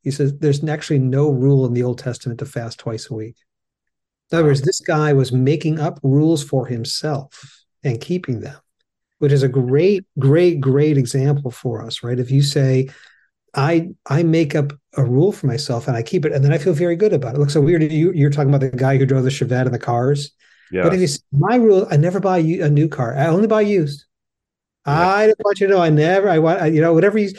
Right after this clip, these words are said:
Speaker 1: whatever it is. And I, I, I say things like that, right? We've all s-, but
Speaker 2: We all
Speaker 1: we
Speaker 2: make rules like that for ourselves.
Speaker 1: Right. But there's,
Speaker 2: Because
Speaker 1: it's
Speaker 2: then we can, when, when we, when we live up to 'em, then we can be like,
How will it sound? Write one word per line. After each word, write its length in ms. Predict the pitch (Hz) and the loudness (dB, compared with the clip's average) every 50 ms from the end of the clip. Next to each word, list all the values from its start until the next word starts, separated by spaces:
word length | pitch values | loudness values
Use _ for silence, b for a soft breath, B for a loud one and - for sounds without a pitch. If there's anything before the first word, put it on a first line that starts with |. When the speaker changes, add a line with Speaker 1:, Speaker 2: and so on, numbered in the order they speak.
| B B B B B B | B B B B B B
Speaker 1:
whatever 320 | 180 190 214 220 208 214 | 4 4 4 6 6 6
it 40 | 190 | 4
is. 100 | 165 147 | 4 4
And 100 | 175 190 | 0 -2
I, 440 | - 214 233 233 214 226 - - 214 | -2 -4 -4 -4 -4 -10 -10 -10 -10
I, 60 | 185 - - - | -10 -10 -10 -4
I 120 | 240 247 269 | -2 -2 -2
say 180 | 269 - 185 151 | -2 -2 -6 -6
things 180 | - - - | -6 -10 -12
like 180 | - - - - | -12 -16 -16 -18
that, 200 | - - - 214 247 _ - | -14 -14 -14 -14 -14 _ -10
right? 220 | 170 170 196 202 | -8 -6 -4 -4
We've 160 | 185 196 196 220 | -2 -2 0 0
all 160 | 226 226 220 | 0 -2 -2
s-, 160 | - - 156 139 143 B B B | -8 -16 -18 -18 -18 B B B
but 120 | - - 370 | 4 4 6
Speaker 2:
We 40 | |
all 220 | - - - 202 - | 6 6 6 6 4
Speaker 1:
we 80 | - | 0
Speaker 2:
make 140 | - 214 208 - - | -16 -18 -18 -12 -6
rules 400 | - 101 104 98 95 92 - - | -4 -2 -2 -2 -2 -4 -8 -8
like 240 | 90 92 92 85 - | -6 -6 -6 -6 -6
that 280 | 90 85 82 80 - - | -8 -8 -8 -8 -12 -14
for 200 | - 87 85 87 | -10 -8 -8 -8
ourselves. 420 | 87 - - 87 85 82 78 - | -8 -10 -8 -8 -8 -6 -4 -4
Speaker 1:
Right. 200 | 233 302 330 - - _ _ _ _ _ _ - | -4 -4 -4 -6 -12 _ _ _ _ _ _ -2
But 160 | 139 139 143 | -2 0 2
there's, 220 | 160 151 139 - | 2 2 0 0
Speaker 2:
Because 280 | - - 135 139 - - | -4 -6 -6 -8 -8 -8
Speaker 1:
it's 60 | - | -6
Speaker 2:
then 160 | 147 151 156 | -4 -2 0
we 120 | 165 165 - | 0 -2 -2
can, 200 | - 143 127 110 | -2 -6 -6 -2
when, 240 | 113 120 127 127 | -2 -2 -2 -2
when 220 | 120 120 117 117 117 | -2 -4 -4 -4 -4
we, 220 | 107 104 98 - - | -4 -6 -6 -10 -10
when 220 | - 104 107 107 | -8 -6 -6 -4
we 140 | 107 107 98 | -4 -6 -4
live 220 | 98 113 117 101 | -2 -2 -2 -2
up 220 | 120 139 143 - - | -2 -6 -8 -8 -8
to 160 | 120 104 101 | -6 -6 -6
'em, 140 | 98 95 98 | -6 -8 -8
then 160 | 98 98 101 | -8 -8 -8
we 100 | 98 95 | -10 -12
can 180 | - - 95 | -12 -14 -14
be 200 | 87 90 90 90 | -10 -8 -8 -6
like, 180 | 85 82 80 78 | -6 -6 -6 -8